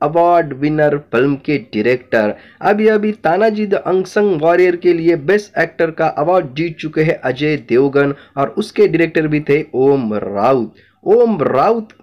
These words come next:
के फिल्म में प्रभु श्री राम का रोल कर रहे हैं हमारे प्रभास और रावण बनी है सैफ अली खान और सीता बनी है कृति सेनान।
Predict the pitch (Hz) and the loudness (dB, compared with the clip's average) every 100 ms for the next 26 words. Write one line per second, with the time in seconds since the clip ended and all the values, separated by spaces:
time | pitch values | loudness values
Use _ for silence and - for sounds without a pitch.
0 | - 190 185 - 165 208 196 190 185 185 | -4 -2 -2 -2 -2 -2 -2 -4 -4 -4
1 | - _ _ - 165 196 214 - 180 143 | -10 _ _ -4 -2 0 -2 -2 0 2
2 | 165 202 202 180 147 185 202 196 165 160 | 0 -2 -2 -2 0 0 0 0 0 0
3 | 156 156 147 143 135 131 151 151 147 147 | 2 2 2 0 -2 0 2 2 2 0
4 | 147 - - _ 117 135 165 175 170 - | -2 -8 -20 _ -2 2 2 0 -2 -2
5 | 147 113 117 185 208 180 170 165 160 156 | 0 2 2 2 2 2 2 2 0 -2
6 | - 160 196 180 175 165 160 151 127 120 | 0 -2 0 0 -2 -2 -2 -2 -4 -4
7 | - 226 208 170 160 160 156 151 - 139 | -6 -2 0 2 0 0 0 -2 -4 -8
8 | - 143 151 - - 110 127 123 | -6 -10 -10 -8 -2 0 2 0